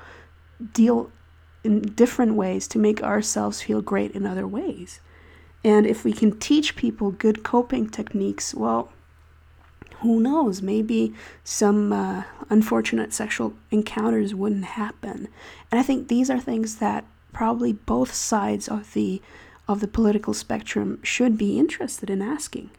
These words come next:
Then what about, apart from biology, what are other factors that lead to unwanted pregnancies?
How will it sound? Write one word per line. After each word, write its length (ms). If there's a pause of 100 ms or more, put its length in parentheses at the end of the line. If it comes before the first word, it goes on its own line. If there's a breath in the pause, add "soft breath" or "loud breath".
(840 soft breath)
Then 260
what 160
about, 380 (300)
apart 340
from 180
biology, 520
what 160
are 180
other 200
factors 600
that 200
lead 400
to 300
unwanted 640
pregnancies? 800